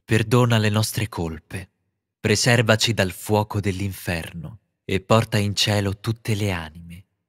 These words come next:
specialmente le più bisognose della tua misericordia. Quarto mistero del dolore. Gesù percorre la via del Calvario portando la croce.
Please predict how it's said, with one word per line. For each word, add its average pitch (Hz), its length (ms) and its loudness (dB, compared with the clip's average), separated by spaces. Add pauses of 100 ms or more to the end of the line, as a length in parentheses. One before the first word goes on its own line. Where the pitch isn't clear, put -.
(220)
specialmente 104 920 0
le 92 100 0
più 92 220 -4
bisognose 90 840 -4 (180)
della 98 340 0
tua 95 320 -4
misericordia. 92 1000 -6 (2000)
Quarto 113 460 2
mistero 110 560 2
del 101 200 0
dolore. 87 580 -2 (1000)
Gesù 107 680 0 (500)
percorre 127 560 2
la 113 120 2
via 117 260 2
del 101 200 0
Calvario 92 840 0
portando 113 560 2
la 107 120 2
croce. 92 520 -6